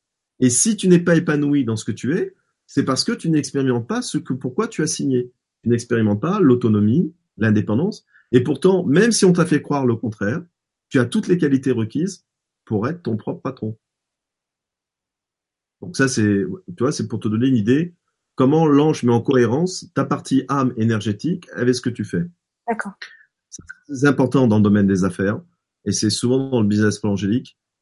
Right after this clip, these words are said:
Speaker 1: c'est ce qui est acté. Pourquoi ? Parce que vous ne vendez bien, vous ne vendez bien que ce que vous êtes, pas ce que vous faites.
Speaker 2: Mmh.
Speaker 1: Et souvent, les gens dans les
Speaker 2: Très, très faire, hein.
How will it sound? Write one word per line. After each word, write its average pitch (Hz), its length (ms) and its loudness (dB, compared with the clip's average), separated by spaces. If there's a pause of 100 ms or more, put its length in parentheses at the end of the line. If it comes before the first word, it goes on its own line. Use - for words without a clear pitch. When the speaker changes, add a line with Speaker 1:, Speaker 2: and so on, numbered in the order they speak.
(180)
Speaker 1:
c'est 104 80 0
ce - 80 -4
qui 107 140 2
est - 40 4
acté. 95 360 -2 (140)
Pourquoi ? 123 460 -2 (220)
Parce - 240 -4
que 95 300 -2 (140)
vous 135 100 2
ne 147 100 4
vendez 117 320 0
bien, 101 400 -6 (840)
vous 107 180 0
ne 117 80 4
vendez 95 380 0
bien 101 440 -6 (300)
que 98 100 -4
ce - 140 -8
que - 80 -2
vous 101 320 -4
êtes, 87 320 -6 (440)
pas 101 140 -2
ce 107 120 -8
que - 80 -6
vous 92 120 -6
faites. - 340 -12 (1400)
Speaker 2:
Mmh. 226 140 8
Speaker 1:
Et 233 60 8
souvent, 143 320 0
les 127 120 8
gens 120 140 4
dans 117 120 0
les 104 40 -2 (460)
Speaker 2:
Très, 247 140 12
très - 180 4 (120)
faire, 196 160 10
hein. 247 140 4